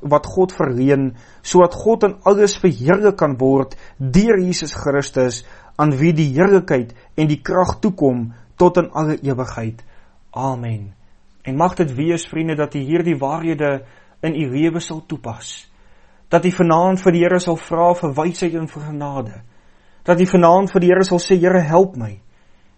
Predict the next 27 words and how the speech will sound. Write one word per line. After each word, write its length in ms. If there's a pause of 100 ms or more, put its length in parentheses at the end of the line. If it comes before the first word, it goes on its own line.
(100)
dat 180
ek 220
ten 140 (100)
alle 300 (160)
tye 440 (480)
die 140
regte 460
woorde 420
sal 200
spreek. 640 (560)
Dat 180
ek 160
ten 140
alle 380
tye 440 (340)
vir 220
u 200
'n 40
getuie 540
sal 280 (100)
wees, 500 (340)
sodat 460
ander 440 (320)
by 120
Christus 840 (300)
sal 320
uitkom." 460